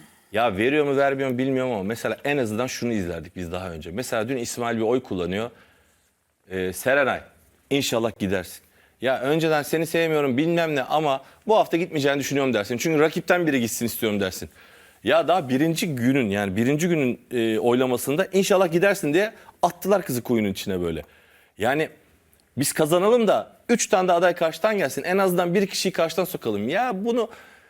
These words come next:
format gereği söylersin ya. Dersin ki, "Ya ben şimdi kötü gözükmeyeyim. Yani gitmezsin umarım Serenay ama" falan. Ya yok ya.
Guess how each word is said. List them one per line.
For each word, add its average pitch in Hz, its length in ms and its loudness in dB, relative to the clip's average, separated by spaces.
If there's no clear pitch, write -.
format 277 420 4
gereği 269 220 6
söylersin 180 500 4
ya. 170 220 2
Dersin 214 340 2
ki, 185 60 4
"Ya 170 100 2
ben 180 100 4
şimdi 190 180 0
kötü 190 180 4
gözükmeyeyim. 190 500 2
Yani 160 340 0
gitmezsin 226 520 2
umarım 185 260 6
Serenay 156 480 2
ama" 170 200 2
falan. 156 280 0
Ya 117 100 2
yok 220 300 4
ya. 233 260 0